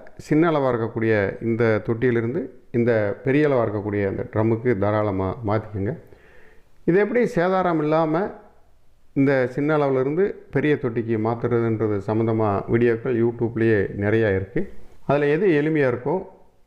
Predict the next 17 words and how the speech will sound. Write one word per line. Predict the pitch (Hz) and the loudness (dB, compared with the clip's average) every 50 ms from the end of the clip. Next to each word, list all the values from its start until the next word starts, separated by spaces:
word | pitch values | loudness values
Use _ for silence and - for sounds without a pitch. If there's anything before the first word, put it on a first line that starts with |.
| _ | _
எந்த | _ 139 135 143 170 175 170 | _ -2 0 2 2 2 2
வீடியோ | 151 160 160 160 151 | 2 2 2 2 2
வந்து | 139 131 127 135 170 208 190 - | 2 2 2 2 2 0 0 -2
சின்ன | - - 139 143 | -4 -2 0 0
தொட்டியிலிருந்து | 151 - 147 127 135 127 127 131 131 139 151 | 0 -2 -2 -2 0 0 0 0 -2 -2 -4
பெரிய | 123 - 123 127 131 | -4 -2 0 2 2
தொட்டி | 131 131 120 113 113 120 113 107 101 95 | 2 0 -4 -2 0 0 2 2 0 0
மாத்துறப்ப | - - 107 110 117 110 110 110 101 - 143 - - - - | -2 -2 -2 -2 -2 0 -2 -4 -2 -2 -4 -4 -4 -4 -2
சேதாரம் | 123 123 123 123 123 117 113 107 104 | -2 0 0 0 0 0 -2 -2 -2
இல்லாம | 101 110 117 117 110 104 | 0 0 0 0 0 -2
இருக்கோ, | 98 95 - - - 185 - - - _ _ - - _ _ | -4 -4 -6 -6 -8 -8 -8 -16 -20 _ _ -20 -20 _ _
அந்த | - 147 160 170 160 147 | 0 2 2 2 2 0
முறையை | 139 139 147 170 165 143 | 0 0 0 0 0 0
கடைபிடிச்சு | 127 123 123 123 120 120 117 - - 185 | 0 0 -2 -2 -2 -6 -12 -4 -2 0
நீங்க | 160 135 113 117 | 0 2 0 0
தாராளமா | 101 110 110 113 117 117 113 113 113 117 117 110 98 | 0 0 0 2 2 2 0 0 0 0 0 0 -2
சின்ன | 92 - - 117 117 120 113 107 104 98 | -4 -2 0 2 2 2 2 2 0 -2